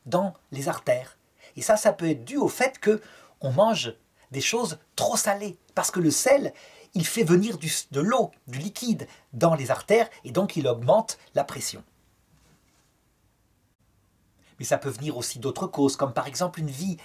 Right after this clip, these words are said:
hyper agitée, hyper stressante, qui fait que, je dirais, le cœur bat trop vite, trop fort. Alors, qu'est-ce qui se passe quand cette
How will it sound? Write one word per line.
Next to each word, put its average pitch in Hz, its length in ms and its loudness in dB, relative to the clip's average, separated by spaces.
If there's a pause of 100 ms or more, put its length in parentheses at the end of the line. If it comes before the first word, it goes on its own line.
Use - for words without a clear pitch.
(100)
hyper 185 420 0
agitée, 160 500 -6
hyper 185 320 0
stressante, - 640 -6 (280)
qui 127 100 -14
fait 180 240 -2
que, 139 220 4 (220)
je - 80 -10
dirais, 117 420 -2 (300)
le 117 100 -12
cœur 123 240 -8
bat - 100 0
trop - 220 -8
vite, 123 260 -12
trop - 160 -8
fort. - 400 -10 (2000)
Alors, 139 200 -4
qu'est-ce - 200 -4
qui 175 100 -6
se - 80 -8
passe - 300 0
quand 156 100 -4
cette 151 240 -4